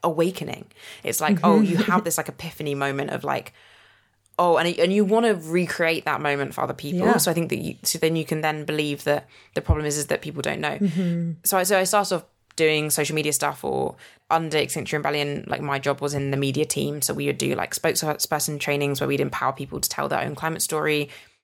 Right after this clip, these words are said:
Speaker 1: We would, like, talk to local media in Scotland or, like, global media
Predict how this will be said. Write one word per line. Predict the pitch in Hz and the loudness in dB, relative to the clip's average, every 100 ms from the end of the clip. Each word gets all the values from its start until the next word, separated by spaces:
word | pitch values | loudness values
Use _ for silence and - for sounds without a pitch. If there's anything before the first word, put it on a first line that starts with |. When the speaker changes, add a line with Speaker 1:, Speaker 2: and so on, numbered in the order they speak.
| _ 160 | _ -2
Speaker 1:
We | 151 | 2
would, | 143 139 135 - | 4 4 2 -2
like, | 143 - - - | -2 -4 -8 -10
talk | - - | -6 -4
to | - 147 143 143 - - | 0 2 2 0 -6 -6
local | 151 147 156 | -2 -2 -2
media | 147 143 147 | -6 -2 -2
in | - | -2
Scotland | - - - 73 107 | -4 -4 -4 -6 -2
or, | 147 | -2
like, | 147 - - _ - | -2 -6 -12 _ 0
global | 160 151 | 2 2
media | 147 151 147 143 | 0 2 2 0